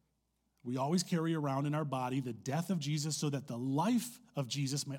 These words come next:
also be revealed in our bodies." Now, I need a little audience participation because this is some pretty good news. You see, there's a purpose for our pain, okay? So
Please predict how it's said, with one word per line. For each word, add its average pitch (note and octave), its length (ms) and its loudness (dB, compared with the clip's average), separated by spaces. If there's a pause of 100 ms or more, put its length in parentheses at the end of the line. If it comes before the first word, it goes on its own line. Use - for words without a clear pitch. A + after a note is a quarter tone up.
also E3 480 2
be C3 200 -2
revealed G2 420 -10 (960)
in A2+ 140 -10
our F#2+ 120 -14
bodies." F#2+ 640 -18
Now, D#3 240 2 (760)
I C#3 60 0
need F#3+ 120 6
a F#3 60 8
little F3 160 8
audience D3+ 300 4
participation C3+ 600 -2 (380)
because C#3 520 0 (360)
this G#3+ 160 6
is B3 100 4
some G3 120 6
pretty F3+ 200 4
good D#3 160 2
news. A#2 360 -4 (1160)
You D3+ 100 0
see, F#3+ 140 6
there's F3+ 200 8
a D#3+ 40 0
purpose F3+ 400 6
for F3 180 4
our D3 100 6
pain, A#2+ 340 -6 (400)
okay? C#3 240 2
So F3 360 4